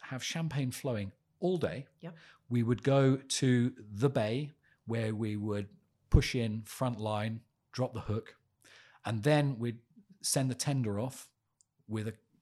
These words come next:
Speaker 1: couple of people in it to all the boats of similar size,
Speaker 2: Mm.
Speaker 1: uh, and, and say, "Hey guys, have you seen this new Fairline? Do you wanna come and have a look?"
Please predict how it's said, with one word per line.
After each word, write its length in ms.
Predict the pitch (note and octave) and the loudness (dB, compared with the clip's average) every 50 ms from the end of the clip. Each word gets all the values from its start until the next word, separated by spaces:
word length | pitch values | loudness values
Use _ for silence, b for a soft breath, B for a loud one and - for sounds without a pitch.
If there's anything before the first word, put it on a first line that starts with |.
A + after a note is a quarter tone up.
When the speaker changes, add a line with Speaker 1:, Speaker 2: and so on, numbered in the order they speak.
| _ _ - | _ _ -6
Speaker 1:
couple 240 | - A#2 - - | -6 -6 -4 -6
of 260 | G#2+ G2+ - - - _ | -8 -8 -10 -14 -10 _
people 260 | - G#2+ G2+ G#2+ G#2 | -8 -6 -6 -6 -6
in 100 | G2+ G2+ | -4 -4
it 140 | A2 A#2 - b b b b b b b _ - | -6 -6 -10 b b b b b b b _ -10
to 160 | - A#2 - - _ _ _ _ _ | -10 -10 -10 -10 _ _ _ _ _
all 360 | - F3 F3+ F3 E3+ E3 D#3+ | 2 4 4 6 6 6 4
the 100 | C#3+ C#3+ | 4 2
boats 500 | B2 - - _ - B2 B2 A2 - - | 0 -2 -6 _ -4 -2 -2 -4 -6 -8
of 80 | B2 - | -6 -4
similar 560 | - - - - D#3 C#3 C#3+ C#3 C3 B2+ A2+ | -2 -2 0 0 0 0 0 0 0 0 0
size, 640 | - - - B2 A2+ G#2 G2 A2+ C#3+ E3 - - - - | -2 -2 -4 -4 -4 -4 -4 -4 -6 -6 -8 -10 -10 -10
Speaker 2:
Mm. 220 | F3+ E3+ D3+ D3+ - | -10 -10 -10 -8 -8
Speaker 1:
uh, 120 | A#2 A2 A2 A2 - - - _ _ _ _ | -8 -8 -8 -10 -14 -20 -20 _ _ _ _
and, 200 | - B2 A#2+ B2 A#2+ | -4 -4 -4 -4 -4
and 140 | - B2+ B2+ | -4 -4 -2
say, 140 | - D3 C3 | -2 -2 -2
"Hey 160 | C3 D#3 F3+ | -2 -4 -4
guys, 320 | D#3 B2+ F2+ G#2 - - - _ _ | -4 -6 -6 -6 -8 -10 -12 _ _
have 180 | - A#2+ B2 C#3 | -10 -8 -6 -4
you 60 | C3+ | -4
seen 220 | - - E3 D#3+ | -4 -2 -2 -2
this 180 | D3+ C3 - - | -2 -4 -4 -4
new 120 | D3 C#3 | -6 -6
Fairline? 360 | B2+ - G#2 A2+ A#2+ B2+ D3+ E3 - _ _ _ _ _ | -6 -8 -10 -10 -10 -10 -12 -14 -16 _ _ _ _ _
Do 80 | - - | -4 -2
you 40 | A#2 | 0
wanna 140 | B2 B2+ B2+ | 0 0 -2
come 160 | A#2+ - B2 B2 | -4 -4 -4 -4
and 80 | A#2 | -4
have 120 | A#2 A#2+ A2 | -4 -4 -4
a 40 | |
look?" 200 | A2 A2+ C#3 D#3 | -4 -4 -6 -6